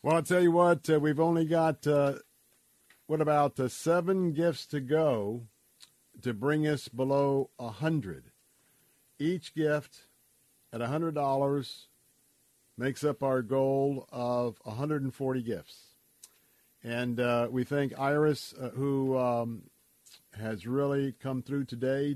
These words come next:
to, to really make a difference. And we just want to say thank you, thank you, thank you to her. Uh, in addition to that, uh, we've had two other gifts that I want to remind you of this afternoon.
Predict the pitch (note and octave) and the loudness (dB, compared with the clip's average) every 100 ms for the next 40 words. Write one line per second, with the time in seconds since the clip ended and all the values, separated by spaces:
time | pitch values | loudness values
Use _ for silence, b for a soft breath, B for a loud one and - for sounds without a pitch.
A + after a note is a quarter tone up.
0 | - A#2 G#2+ G#2 _ b b b b C3+ | -4 -4 -4 -6 _ b b b b -6
1 | E3+ G3+ F#3+ F3 D#3+ D3+ B2 C#3 G#2+ E2+ | -2 -2 0 0 -2 -4 -2 -2 -4 -12
2 | D2 F#2+ F#2+ A2+ A2+ A#2+ - B2 A#2 A2+ | -14 -14 -10 -8 -6 -8 -8 -8 -6 -8
3 | A2+ - A#2+ A2+ G#2+ - b b b - | -10 -6 -4 -2 -2 -6 b b b -8
4 | C3 B2+ C3 A#2+ B2 A#2+ A#2+ A2+ A#2+ A#2+ | -6 -4 -6 -4 -6 -6 -6 -6 -6 -8
5 | A#2 G#2 G#2 G2 A#2 B2 C3 B2 b b | -8 -10 -10 -6 -2 -2 -4 -12 b b
6 | b b G#2 G#2 G2+ C#3 C3 A#2+ C#3+ - | b b -8 -6 -6 -4 -2 0 -2 -2
7 | C3+ A#2+ C3 C3+ C#3 B2 - B2+ A#2+ A#2 | -2 0 0 0 -2 -8 -14 -8 -4 -2
8 | A2+ A#2 B2+ A#2+ B2 B2 A2+ - C#3+ C3 | -4 -4 -6 -6 -4 -4 -6 -6 -4 -4
9 | C3+ B2+ C3 A#2 B2+ B2+ - A#2+ A#2 A#2+ | -6 -4 -4 -2 -4 -4 -6 -6 -4 -6
10 | A#2 A2+ A2 A2+ B2+ B2 A#2+ A#2+ A#2+ A2 | -6 -6 -6 -6 -6 -6 -4 -4 -6 -8
11 | - A#2 A2+ - A2 A#2 C3 C#3 | -8 -8 -8 -8 -8 -4 -6 -6